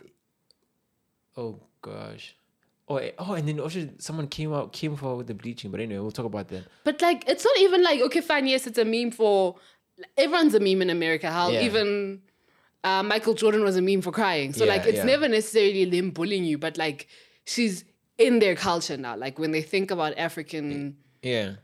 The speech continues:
Speaker 2: celebrities, it's Kanye. And, like,
Speaker 1: Wow.
Speaker 2: at some point, it was like, "How do you say her name? Kanye? Kanye?" And, like, I don't know. Like, obviously, we see it on social media, so we don't know just, like, the, like, the actual extent of this.
Speaker 1: Yeah,
Speaker 2: But, like,
Speaker 1: yeah.
Speaker 2: Americans are eating her up. They're, like, literally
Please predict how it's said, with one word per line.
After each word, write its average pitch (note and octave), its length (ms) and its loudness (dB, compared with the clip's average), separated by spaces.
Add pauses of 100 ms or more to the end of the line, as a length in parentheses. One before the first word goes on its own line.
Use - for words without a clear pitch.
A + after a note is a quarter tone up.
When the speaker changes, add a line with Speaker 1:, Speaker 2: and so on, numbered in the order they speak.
(140)
Speaker 2:
celebrities, F3+ 760 -2
it's D3 140 -6
Kanye. E3 380 -4
And, D#3+ 140 -4
like, D#3 160 -4
Speaker 1:
Wow. G3 120 -4
Speaker 2:
at F#3+ 120 -4
some A#3 240 -2
point, G#3 140 0
it - 20 0
was F3 100 -4
like, D#3+ 140 -4
"How E3+ 180 -8
do F3+ 80 -8
you F3+ 120 -8
say E3+ 220 -6
her E3 160 -6
name? D#3 360 -8 (100)
Kanye? G3 640 -8
Kanye?" G#3+ 640 -6 (380)
And, A#3 120 0
like, G#3+ 300 -2 (340)
I G#3 80 2
don't D#4+ 220 6
know. G3 120 4
Like, E3+ 240 0
obviously, G#3+ 400 -2
we F3 140 -8
see F3 240 -6
it D#3+ 60 -2
on D3 120 -4
social E3+ 320 -8
media, C#3+ 220 -6
so D#3 120 -10
we D3+ 80 -4
don't D#3+ 160 -4
know D3+ 160 -4
just, D3 340 -14
like, C#3+ 160 -8
the, B2 120 -16 (120)
like, C#3 240 -8
the D3 140 -8
actual D#3 260 -6
extent D#3 400 -6
of C#3 160 -10
this. B2+ 160 -10
Speaker 1:
Yeah, G#2+ 180 2
Speaker 2:
But, F#2 80 -2
like, C#3+ 180 -4
Speaker 1:
yeah. G#2 160 -4 (220)
Speaker 2:
Americans F4+ 440 4
are B3+ 60 2
eating E4 280 4
her E4+ 60 2
up. A#3+ 220 0
They're, G3 100 0
like, F3 180 -2
literally G#3+ 840 -2